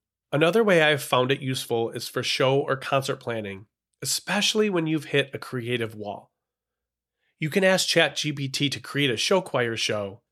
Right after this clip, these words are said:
for middle school students in grades six through eight with four songs of varying tempo. One song has to be a slow ballad, all the songs need to be connected by a central theme, and at least one song has to be from a Broadway show. And within a couple seconds,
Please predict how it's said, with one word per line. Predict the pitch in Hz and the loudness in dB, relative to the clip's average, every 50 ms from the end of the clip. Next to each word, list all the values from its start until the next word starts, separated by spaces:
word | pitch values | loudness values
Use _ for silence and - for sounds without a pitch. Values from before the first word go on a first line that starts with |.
| _ - | _ -4
for | 127 120 | -4 -2
middle | 120 123 135 170 185 | 0 2 2 2 2
school | 175 - - 208 214 214 | 0 0 0 0 0 0
students | 202 - - 139 127 113 117 113 110 - | 0 0 -2 -2 -2 -2 -6 -8 -10 -8
in | - 127 120 113 | -8 -8 -8 -8
grades | - 117 113 117 107 - | -6 -6 -6 -6 -4 -4
six | - 139 131 - | -4 -4 -4 -4
through | - - 190 196 202 | -2 -2 -2 -2 -2
eight | - 120 110 104 - _ _ _ - | -4 -6 -6 -8 -12 _ _ _ -8
with | 135 - | -8 -8
four | - - - - 143 139 139 143 139 151 160 180 220 | -10 -14 -8 -2 0 4 4 4 4 4 2 0 -2
songs | - - - 180 160 123 110 110 113 120 - | -4 0 2 2 2 2 2 -2 -4 -4 -6
of | - 123 113 110 | -6 -8 -6 -4
varying | 120 113 110 117 131 151 170 | -4 -4 -2 -2 -2 -2 -4
tempo. | 170 - 139 110 101 101 92 101 - _ _ _ _ | -2 -2 -4 -4 -4 -8 -10 -10 -14 _ _ _ _
One | - 127 120 135 160 190 202 | -8 -2 0 2 2 2 2
song | 190 - 147 123 131 131 | 0 0 0 0 0 0
has | 120 123 123 - - | -2 -2 -2 -2 -4
to | 143 | -4
be | 117 123 120 | -4 -2 -4
a | 110 | -2
slow | - - - 120 123 139 | -2 -2 0 2 2 2
ballad, | 147 160 123 110 107 107 113 131 135 _ _ _ - | 4 2 2 2 0 -2 -2 -4 -8 _ _ _ 0
all | - 165 160 165 | 2 4 4 4
the | 202 185 | 2 0
songs | - - 156 156 165 143 135 | 2 2 2 2 2 0 -2
need | 147 147 139 | -2 -2 -2
to | 139 | -2
be | 135 139 131 | -2 -4 -6
connected | - - 131 123 123 127 - 156 135 127 | -6 -4 -2 -2 -2 -2 -2 -4 -2 -2
by | 117 117 | 0 -2
a | 120 107 | 0 -2
central | - - 113 110 - 110 101 | -2 -4 -4 -4 -6 -8 -8
theme, | - - 185 185 190 196 202 196 202 _ _ _ _ _ _ _ - | -4 -2 -2 0 0 0 -2 -2 -6 _ _ _ _ _ _ _ -6
and | 139 131 | -4 -2
at | 131 131 | -2 -2
least | 143 139 135 - - | -2 -4 -4 -2 0
one | 208 233 233 208 | 2 2 2 2
song | - - 160 160 160 139 | 2 2 2 2 2 0
has | 131 143 135 - | -2 -4 -4 -6
to | - | -6
be | 131 131 131 131 | -6 -6 -6 -4
from | - 131 123 123 | -2 -2 -2 -2
a | 123 | 0
Broadway | 120 127 120 120 117 110 107 104 | 0 2 2 2 0 -2 -6 -6
show. | - - 107 95 - - _ _ _ _ _ _ _ _ _ _ _ - | -6 -6 -6 -8 -12 -16 _ _ _ _ _ _ _ _ _ _ _ 0
And | - 139 156 | 0 2 4
within | 160 156 143 175 | 4 4 4 4
a | 170 160 | 2 2
couple | - - 151 - 180 | 0 -2 -2 -2 0
seconds, | 165 - 185 175 170 143 117 110 - - | 2 2 2 2 0 -2 -6 -6 -6 -10